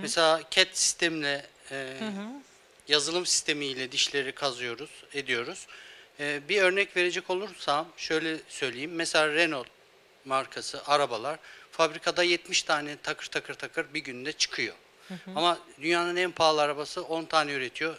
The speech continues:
Speaker 1: İşte seksen trilyona, e, sadece el yam-, yapımı yapıyor ve üst seviyede kalite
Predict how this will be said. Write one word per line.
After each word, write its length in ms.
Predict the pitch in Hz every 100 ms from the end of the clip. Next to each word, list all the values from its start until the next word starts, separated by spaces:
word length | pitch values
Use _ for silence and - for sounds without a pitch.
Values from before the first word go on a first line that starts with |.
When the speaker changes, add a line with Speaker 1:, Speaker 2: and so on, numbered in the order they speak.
| -
Speaker 1:
İşte 360 | - - 156
seksen 440 | - 147 - 156 143
trilyona, 600 | - 131 123 127 151 -
e, 140 | 165 175 - - -
sadece 400 | - 170 160 180
el 180 | 180
yam-, 200 | 165 139 - -
yapımı 460 | 151 151 160 151
yapıyor 360 | 147 143 226 240 - - -
ve 120 | 220
üst 180 | 202 -
seviyede 420 | 185 165 160 190
kalite 540 | - 160 151 - 165